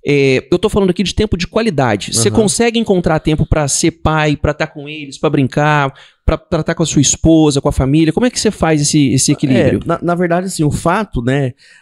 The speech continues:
Speaker 2: assim, é, a grande questão é o seguinte: eu moro em Rondon, minha família mora em Rondon, acaba o dia, eu estou em casa,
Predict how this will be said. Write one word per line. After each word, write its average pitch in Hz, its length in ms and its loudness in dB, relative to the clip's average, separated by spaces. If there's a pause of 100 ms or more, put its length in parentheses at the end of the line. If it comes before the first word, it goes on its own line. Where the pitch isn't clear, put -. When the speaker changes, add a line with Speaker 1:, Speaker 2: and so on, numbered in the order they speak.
(140)
Speaker 2:
assim, 107 460 -2 (800)
é, 98 640 2 (160)
a 80 140 -2
grande 147 280 -2
questão 151 280 -2
é - 20 0
o 160 40 -4
seguinte: 131 400 -6
eu 175 100 2
moro 123 240 0
em 123 40 -2
Rondon, 185 420 -2
minha 175 120 0
família 113 320 -4
mora 107 180 -6
em 117 40 -6
Rondon, 165 600 -6
acaba 123 440 -2
o 139 100 -4
dia, 160 400 -4
eu 139 120 -4
estou 131 260 -6
em 143 80 -6
casa, 156 540 -2